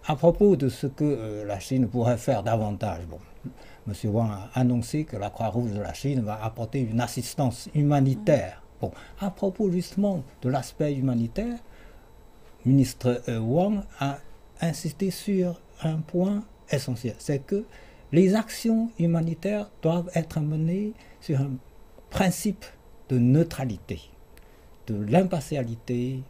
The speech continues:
voilà, pour ne pas mettre de l'essence sur le feu,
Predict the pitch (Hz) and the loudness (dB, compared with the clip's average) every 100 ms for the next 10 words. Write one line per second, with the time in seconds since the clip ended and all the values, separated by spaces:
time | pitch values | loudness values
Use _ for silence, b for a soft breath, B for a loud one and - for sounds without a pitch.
0 | - - - B B 107 104 113 - 143 | -16 -18 -18 B B -8 -4 -4 0 0
1 | 147 160 - 113 123 113 - - - - | 0 -6 -4 -2 -2 -6 -18 -20 -20 -16
2 | 120 95 98 - 113 104 - 101 95 92 | -12 -10 -10 -6 -6 -6 -10 -10 -10 -12
3 | - 117 | -2 -2